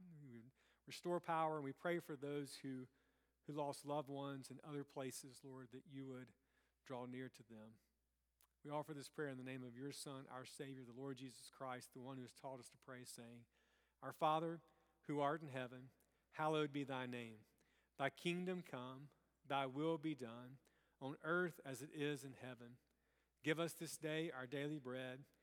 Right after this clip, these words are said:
and forgive us our trespasses, as we forgive those who trespass against us. And lead us not into temptation, but deliver us from evil. For thine is the kingdom, and the power,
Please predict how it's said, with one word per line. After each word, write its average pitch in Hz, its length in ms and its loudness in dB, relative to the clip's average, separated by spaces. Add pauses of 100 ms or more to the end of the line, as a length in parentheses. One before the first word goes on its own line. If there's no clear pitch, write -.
(200)
and 143 80 -6
forgive 160 320 4
us 185 200 2
our 156 180 0
trespasses, 131 1040 -2
as 135 180 -6
we 170 240 2
forgive 139 380 -2
those 147 380 2
who - 80 -10
trespass 147 720 -2
against 123 420 -6
us. 117 320 -12 (600)
And 143 100 -2
lead 156 160 6
us 139 160 -4
not 160 280 4
into 147 180 -10
temptation, 156 800 -2 (500)
but 147 100 -2
deliver 156 440 4
us 151 280 2
from 139 160 -6
evil. 120 380 -8 (500)
For 135 80 -8
thine 143 300 4
is 123 120 -4
the - 60 -14
kingdom, 156 600 -2 (200)
and 127 80 -16
the - 160 -14
power, 139 460 2